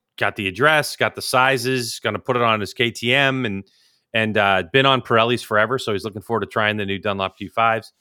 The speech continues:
So D V nine three four, let me know about these Dunlop Q five S's, and we'll reach out to Dunlop, and I'll talk to them this weekend when we're at Baba.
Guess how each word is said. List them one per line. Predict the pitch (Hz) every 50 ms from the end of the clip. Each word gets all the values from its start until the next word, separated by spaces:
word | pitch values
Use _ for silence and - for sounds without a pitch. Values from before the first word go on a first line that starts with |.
| _ _ _ _ _ _
So | - 113
D | 98 117 123
V | 117 127 120
nine | 120 117 117 117
three | 113 - 117 104
four, | - - 113 107 107
let | 107 110
me | 113
know | 110 110 107 107
about | 98 104 101 -
these | 104 92 - - _
Dunlop | - 107 101 101 98 98 98 - _
Q | - - 107 101
five | - - 110 98 92 92 92 95
S's, | 107 104 - - - 104 101 95 87 -
and | - 101 98 95 92 92
we'll | 90 92 90 87
reach | 85 92 95 - -
out | 95 - -
to | _
Dunlop, | - 98 95 92 95 98 104 107 -
and | 90 87
I'll | 85
talk | - 113 107 98 -
to | -
them | 98 107 101
this | 101 95 - -
weekend | 135 143 139 151 139 120
when | 113 110
we're | 107 104 101
at | 95 95 95 - -
Baba. | 110 117 123 127 147 151 151